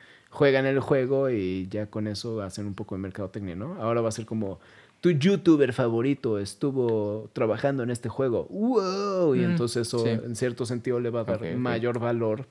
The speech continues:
Speaker 1: para, para el público, ¿no?
Speaker 2: Claro. De-, digo,
Speaker 1: Entonces
Speaker 2: digo, sí, sí entiendo que los indies dependen de, de, de mucho del marketing, al final de cuentas.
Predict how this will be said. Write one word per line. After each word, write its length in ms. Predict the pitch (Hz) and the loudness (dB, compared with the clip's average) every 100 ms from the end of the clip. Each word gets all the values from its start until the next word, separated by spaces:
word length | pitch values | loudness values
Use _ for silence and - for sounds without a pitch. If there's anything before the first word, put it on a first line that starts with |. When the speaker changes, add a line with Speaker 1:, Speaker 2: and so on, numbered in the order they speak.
| _ - | _ -10
Speaker 1:
para, 420 | 87 76 58 98 _ - - - _ _ | -8 -8 -12 -18 _ -20 -20 -20 _ _
para 120 | 104 | -8
el 60 | 92 | -6
público, 480 | 127 113 85 82 87 | -6 -8 -10 -12 -10
¿no? 180 | 180 185 - _ _ - _ _ - | -10 -12 -20 _ _ -20 _ _ 2
Speaker 2:
Claro. 280 | 120 92 - - - - | 4 4 -6 -20 -18 -2
De-, 100 | 190 | 4
digo, 160 | 240 - | 4 4
Speaker 1:
Entonces 80 | 202 | 6
Speaker 2:
digo, 280 | 226 220 - - | 6 6 0 -8
sí, 200 | - - | -4 -2
sí 140 | - 254 | 4 4
entiendo 380 | 262 240 247 | 4 4 4
que 120 | 233 110 | 4 4
los 260 | 98 - | 4 4
indies 320 | 131 120 123 | 4 6 4
dependen 520 | 110 95 110 107 110 101 | 2 0 2 2 2 2
de, 200 | 90 - - _ - | 0 0 -14 _ -10
de, 640 | 107 98 92 90 87 85 - _ _ _ _ _ _ - | -2 2 4 2 0 -4 -10 _ _ _ _ _ _ -14
de 540 | 92 95 90 85 82 87 | -4 2 4 4 4 4
mucho 300 | 143 156 120 | 4 6 4
del 100 | 98 | 6
marketing, 440 | 98 - - 78 | 4 2 -8 -8
al 80 | 80 | -8
final 220 | - 90 87 | -6 -6 -4
de 100 | 87 | -4
cuentas. 400 | 90 82 - | -4 -4 -10